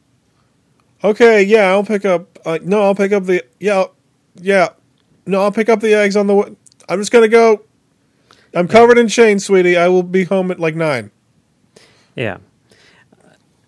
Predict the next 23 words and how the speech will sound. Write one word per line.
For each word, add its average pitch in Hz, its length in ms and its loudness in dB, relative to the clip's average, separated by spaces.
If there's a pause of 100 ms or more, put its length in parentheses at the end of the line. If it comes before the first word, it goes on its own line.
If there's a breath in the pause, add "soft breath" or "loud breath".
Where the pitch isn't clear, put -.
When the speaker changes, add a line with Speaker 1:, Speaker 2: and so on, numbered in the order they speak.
(120)
Speaker 2:
Yeah, 113 160 -8
and 123 200 -10
it's 131 240 -8
just, 139 200 -14
it's 139 160 -10
just 143 160 -12
one 135 120 -6
of 127 60 -6
those 123 160 -8
things. 113 300 -12
You 120 100 -10
hear 131 220 -8
these 113 200 -10
stories, 101 500 -12
you 104 80 -18
see 127 280 -12
these, 95 440 -16
these 104 260 -16
things 90 400 -20
in 98 60 -18
these 95 200 -18
alternate, 95 640 -18
uh, 87 280 -18